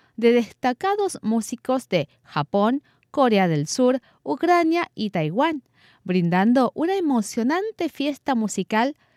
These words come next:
que desafió las fronteras musicales. En su séptimo año, el Festival Mundial de Música en Taiwán se tituló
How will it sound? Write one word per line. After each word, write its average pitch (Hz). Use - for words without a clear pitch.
que 277
desafió 262
las 240
fronteras 180
musicales. 160
En 190
su 170
séptimo 208
año, 247
el 262
Festival 294
Mundial 214
de 190
Música 214
en 170
Taiwán 170
se 190
tituló 170